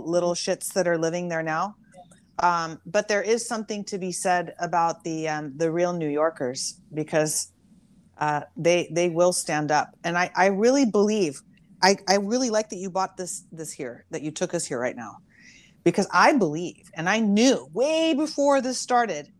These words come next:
I, I don't know why I knew this, but I did, that it would start in Australia. I always said it. I said, "It's gonna start the rebellion and the movement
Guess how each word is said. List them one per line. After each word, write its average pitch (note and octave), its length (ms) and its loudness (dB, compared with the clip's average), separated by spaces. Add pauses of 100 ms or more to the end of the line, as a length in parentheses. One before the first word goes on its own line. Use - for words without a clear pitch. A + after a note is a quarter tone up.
(100)
I, G3 60 -14 (180)
I - 20 -4
don't B3+ 160 -4
know C4 100 -4 (140)
why A#3 220 -4
I D#4 60 -6
knew D#4 180 -6
this, - 460 -12
but E3+ 120 -8
I D#3+ 100 -4
did, F3+ 360 -6 (420)
that F3+ 120 2
it E3+ 100 -2
would E3+ 140 -8
start G#3 520 -4
in G#3 100 -8
Australia. E3+ 760 -6
I D#3+ 100 -6
always G3+ 360 0
said G3 180 -4
it. C3 140 -12 (460)
I F3 60 -2
said, F#3 180 -4
"It's F3+ 160 -2
gonna F3+ 220 -8
start G#3+ 560 0 (180)
the F#3 160 2
rebellion G3 800 2 (760)
and F3+ 180 -2
the F3 80 -2
movement F#3 880 -2